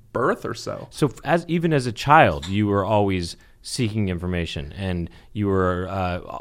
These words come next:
Speaker 2: you always enjoyed the idea of knowing about things?
Speaker 1: Yeah, absolutely.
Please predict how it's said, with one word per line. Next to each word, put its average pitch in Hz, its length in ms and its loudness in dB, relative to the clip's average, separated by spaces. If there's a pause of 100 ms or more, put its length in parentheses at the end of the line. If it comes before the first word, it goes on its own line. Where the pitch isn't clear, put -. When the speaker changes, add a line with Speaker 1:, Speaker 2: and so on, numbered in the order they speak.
Speaker 2:
you 127 220 -2
always 113 560 2
enjoyed 104 840 0
the 90 440 -2
idea 95 340 -4
of 85 100 -4
knowing 90 320 -2
about 92 260 -2
things? 107 420 -4 (120)
Speaker 1:
Yeah, 151 240 0
absolutely. 127 640 -2